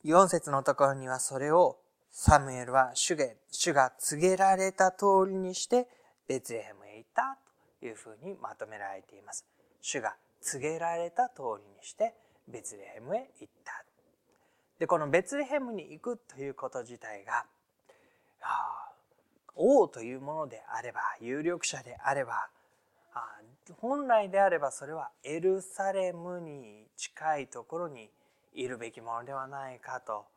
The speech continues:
思われるわけです。神の都、その民の歩みの中心地、神の、ああ、ところに近い、そこに、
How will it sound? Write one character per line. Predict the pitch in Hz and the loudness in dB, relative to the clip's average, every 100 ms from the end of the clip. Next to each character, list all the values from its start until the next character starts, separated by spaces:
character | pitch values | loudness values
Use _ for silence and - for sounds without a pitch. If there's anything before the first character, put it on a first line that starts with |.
| _ _ | _ _
思 | - 127 | -8 -4
わ | 110 107 | -2 -4
れ | 101 | -8
る | |
わ | 98 | -12
け | - | -12
で | - | -14
す。 | - - _ _ _ _ | -14 -14 _ _ _ _
神 | - 143 143 | 4 4 4
の | 135 | -2
都、 | 139 147 143 - 170 175 _ _ _ | 0 2 4 4 4 2 _ _ _
そ | - 156 | -2 4
の | 143 135 135 - - 156 | 6 6 4 -12 -2 -2
民 | 147 | 0
の | 139 131 - | -2 -2 -2
歩 | 135 143 | -6 -6
み | 143 | -8
の | 139 | -8
中 | - 180 175 | -4 -2 -2
心 | - 190 | -2 -4
地、 | 165 - - _ _ _ _ | -6 -10 -12 _ _ _ _
神 | - 175 160 | 4 4 4
の、 | 156 165 | 2 4
あ | 135 - 131 117 117 | 2 -4 -16 -16 -18
あ、 | - | -16
と | 147 | -6
こ | 165 | -6
ろ | 156 | -6
に | 135 - | -12 -6
近 | - - - 214 | -4 -4 -8 -10
い、 | 135 _ _ _ _ _ | -14 _ _ _ _ _
そ | - - 202 | -10 -8 0
こ | 220 | 2
に、 | 220 254 | 2 -6